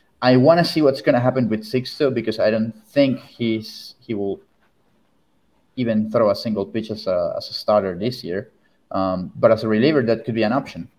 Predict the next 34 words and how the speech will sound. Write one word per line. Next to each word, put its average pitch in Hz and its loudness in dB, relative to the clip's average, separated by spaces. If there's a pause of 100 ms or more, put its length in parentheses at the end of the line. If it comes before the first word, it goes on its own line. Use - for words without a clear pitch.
(140)
Uh, 76 -10 (140)
and, 85 -14
and 113 -2
that 127 4
could 143 0
be 151 6
a 135 8
pretty 139 0
good 151 4
option, 107 2 (240)
I, 92 -2
honestly, 87 -8
I - -12
see, - -16
if - -20
he, 107 -4 (840)
if - -16
he 113 -6
wants 107 -4
to, 98 -10
and 87 -14
if 95 -14
he 101 -8
wants 104 -4
to, 98 -4 (680)
to, 92 -6
to - -6
get 110 4
ready 110 6 (120)
to, 98 -2
to, 95 -16
to - -8
do 101 -2
it. 87 -6